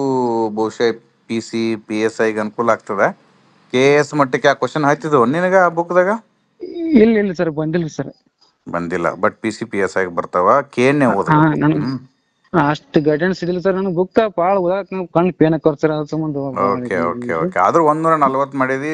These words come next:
Speaker 1: ಸೆಲೆಕ್ಟ್ ಆಗಿ ಅಂದ್ರೆ ಒಳ್ಳೇದ? ನಿನಗೆ
Speaker 2: ಹೌದು ಸರ್.
Speaker 1: ನನ್ ಕಡೆಯಿಂದ ಏನೋ ಲಿಪಿಕಾರನ ಅಡ್ಜಸ್ಟ್ ಮಾಡಿ ಕೊಡ್ತೀನಿ, don't worry. ಹ್ಮ್?
Speaker 2: ಹ್ಮ್, thanks ಸರ್.
Speaker 1: ಓಕೆ, ಓಕೆ, ಟಚ್ ಆಗಿರು. ಹ್ಮ್, thank you.
Speaker 2: ಹ್ಞೂ ಸರ್. ಹ್ಮ್, ನಮಸ್ಕಾರ ಸರ್.
Speaker 1: ನಮಸ್ಕಾರ.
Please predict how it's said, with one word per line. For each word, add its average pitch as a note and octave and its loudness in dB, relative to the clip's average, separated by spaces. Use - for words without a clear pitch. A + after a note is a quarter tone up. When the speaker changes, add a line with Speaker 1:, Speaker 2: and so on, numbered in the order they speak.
Speaker 1:
ಸೆಲೆಕ್ಟ್ A#2+ -6
ಆಗಿ A#2 -2
ಅಂದ್ರೆ A#2 -4
ಒಳ್ಳೇದ? G#2+ -2
ನಿನಗೆ G2+ -6
Speaker 2:
ಹೌದು F#2+ 0
ಸರ್. E2+ -2
Speaker 1:
ನನ್ F2 -10
ಕಡೆಯಿಂದ F#2 -6
ಏನೋ F2+ -6
ಲಿಪಿಕಾರನ F#2+ -2
ಅಡ್ಜಸ್ಟ್ E2 -6
ಮಾಡಿ E2 -4
ಕೊಡ್ತೀನಿ, - -16
don't D2+ -8
worry. D#2+ -12
ಹ್ಮ್? D#3 -4
Speaker 2:
ಹ್ಮ್, B2+ -6
thanks B2+ 2
ಸರ್. - -4
Speaker 1:
ಓಕೆ, F#2+ -10
ಓಕೆ, - -14
ಟಚ್ F2 -8
ಆಗಿರು. D#2+ -8
ಹ್ಮ್, B2+ -8
thank G2 -10
you. E2 -18
Speaker 2:
ಹ್ಞೂ D#3 6
ಸರ್. B2 -2
ಹ್ಮ್, C3 0
ನಮಸ್ಕಾರ C#3 2
ಸರ್. - -12
Speaker 1:
ನಮಸ್ಕಾರ. - -20